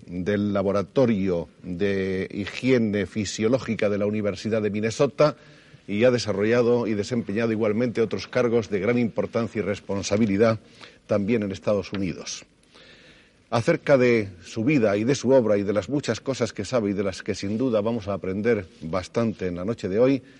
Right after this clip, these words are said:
queremos conversar todo lo a fondo que sea posible,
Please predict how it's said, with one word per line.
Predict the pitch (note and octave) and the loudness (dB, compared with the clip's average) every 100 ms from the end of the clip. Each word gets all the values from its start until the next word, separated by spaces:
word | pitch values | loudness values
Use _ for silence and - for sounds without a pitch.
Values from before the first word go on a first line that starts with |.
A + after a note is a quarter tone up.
| - - _ _ | -20 -20 _ _
queremos | G2+ B2 B2 | -2 0 0
conversar | - G#2 F#2 F#2+ B2+ A#2+ A2+ - - | -2 -2 -2 -2 2 2 0 -10 -2
todo | B2 A2 | 0 2
lo | G2 | -2
a | |
fondo | - B2+ A#2+ F#2+ | -2 -2 0 -2
que | |
sea | E2+ A#2+ | -2 -2
posible, | F2 - A#2+ A2 A2 | -2 0 2 2 0